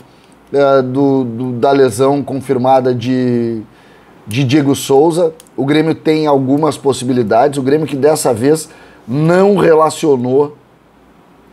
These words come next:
não, não, não divulgou a lista de relacionados pela primeira vez. O Grêmio optou em não divulgar a lista de relacionados. O Grêmio relacionou vinte e dois jogadores pro jogo,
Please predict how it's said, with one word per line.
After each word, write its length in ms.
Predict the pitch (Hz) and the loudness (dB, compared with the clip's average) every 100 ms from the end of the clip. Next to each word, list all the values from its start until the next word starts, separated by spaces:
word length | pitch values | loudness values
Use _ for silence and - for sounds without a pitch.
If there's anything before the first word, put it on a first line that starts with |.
| 110 | -4
não, 140 | 135 | -2
não, 400 | 147 143 143 135 | -2 0 0 0
não 500 | 135 127 139 147 147 | 0 0 0 0 0
divulgou 600 | 123 165 151 139 110 170 | 0 0 0 0 2 2
a 40 | |
lista 380 | 160 135 175 180 | 2 0 -4 -4
de 140 | 131 143 | -6 -2
relacionados 840 | 156 147 143 - 143 117 127 143 | 0 2 0 0 -2 0 -2 -2
pela 220 | - 131 | -2 -2
primeira 400 | 123 127 131 135 | -2 -2 0 2
vez. 360 | 113 123 156 156 - - - - | 2 2 2 0 -18 -20 -20 -10
O 40 | |
Grêmio 240 | 120 147 151 | -2 0 0
optou 320 | 147 - 147 | -2 -2 0
em 80 | 151 | 0
não 320 | 139 147 170 | 2 0 0
divulgar 460 | 151 135 135 113 135 | 0 0 0 2 2
a 60 | |
lista 260 | 143 139 143 | 2 -2 -4
de 100 | 117 | -4
relacionados. 720 | 120 123 113 110 107 127 135 | -2 -2 -2 -4 -2 -2 -2
O 40 | |
Grêmio 260 | 120 123 131 | 0 2 2
relacionou 500 | 113 123 123 127 139 | 2 2 2 0 0
vinte 360 | 113 131 185 165 | -2 -6 -6 -6
e 40 | |
dois 360 | 120 135 156 127 | 0 2 2 2
jogadores 580 | 123 113 101 113 117 | 0 0 0 -2 -4
pro 220 | 113 117 104 | -6 -8 -6
jogo, 340 | 98 120 143 | -2 -2 -2